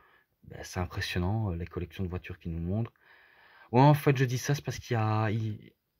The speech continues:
il y a pas un quatrième D V D, euh, où il y a plus de matchs, car il, car il y a,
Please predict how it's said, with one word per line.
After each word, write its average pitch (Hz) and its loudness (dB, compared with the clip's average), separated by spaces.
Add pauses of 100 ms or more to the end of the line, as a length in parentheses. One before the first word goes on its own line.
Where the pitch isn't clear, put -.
(160)
il 123 -6
y 123 4
a 110 2
pas - -2
un 135 2
quatrième 120 -2
D 117 6
V 110 4
D, 117 2
euh, 113 2
où 101 0
il 104 -2
y - 2
a 101 0
plus - -10
de 113 2
matchs, 104 0 (960)
car 107 2
il, 101 0 (600)
car 113 -2
il 113 0
y 113 2
a, 107 2